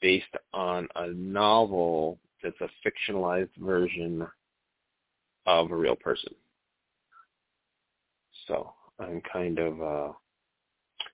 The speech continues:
not eager to finish it. I will eventually. Um, paused it for a minute and I just never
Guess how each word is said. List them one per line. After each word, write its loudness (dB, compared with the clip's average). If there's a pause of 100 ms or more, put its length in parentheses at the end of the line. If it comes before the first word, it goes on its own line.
(1500)
not 6
eager 4
to -12
finish -2
it. 0 (1040)
I -2
will 0
eventually. -6 (420)
Um, -4 (2500)
paused 4
it -8
for -2
a -4
minute -2
and -4
I -4
just -10 (1120)
never 0